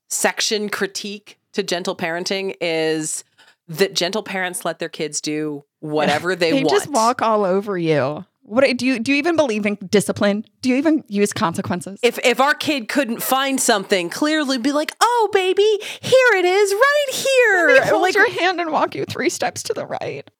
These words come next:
Speaker 1: We'd, we'd never just, like, be dicks about it. Like, "I don't know. Where is that thing literally touching you right now?"
Speaker 2: "Mom, I can't find this in the fridge." Not everything can be in the front.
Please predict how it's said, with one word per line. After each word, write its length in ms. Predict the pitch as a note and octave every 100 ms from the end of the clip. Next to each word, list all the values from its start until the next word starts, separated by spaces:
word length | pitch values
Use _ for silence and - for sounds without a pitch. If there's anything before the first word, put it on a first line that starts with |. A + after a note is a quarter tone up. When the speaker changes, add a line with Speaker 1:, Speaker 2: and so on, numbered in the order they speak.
| -
Speaker 1:
We'd, 320 | A3 D4+ D#4
we'd 320 | G#3+ A3+ C#4
never 440 | G#3+ C#4+ D#4+ C#4+ C4
just, 320 | - A#3+ -
like, 280 | A3 G3+ -
be 120 | G#3
dicks 380 | G3 G#3 B3 -
about 260 | A3 F3 D#3+
it. 100 | D#3
Like, 220 | E3+ -
"I 100 | G3+
don't 320 | G3 A#3+ A#3+ A3
know. 320 | A3 C#4+ A3+
Where 300 | F3+ G#3 A#3
is 160 | A#3
that 240 | - A#3 -
thing 240 | C#4+ B3
literally 520 | G#3 G3 F#3+ G#3 A3
touching 460 | B3 D4 D#4+ D4+ A3+
you 160 | F#3+ F3
right 260 | E3 D3
now?" 380 | C3+ C3+ A2 A1+ - - E4+ D4+ - - D#4
Speaker 2:
"Mom, 200 | D4 D4+
I 60 |
can't 220 | D4 E4
find 240 | D#4+ D4 D4+
this 160 | F4
in 120 | D4+ C4
the 100 | C4
fridge." 340 | C4+ A#3 G3+
Not 220 | B3 C#4
everything 400 | D4 E4+ G4+ D4
can 140 | C#4+ B3
be 120 | A#3+
in 100 | A3
the 60 |
front. 380 | G#3 G3 D3 D3+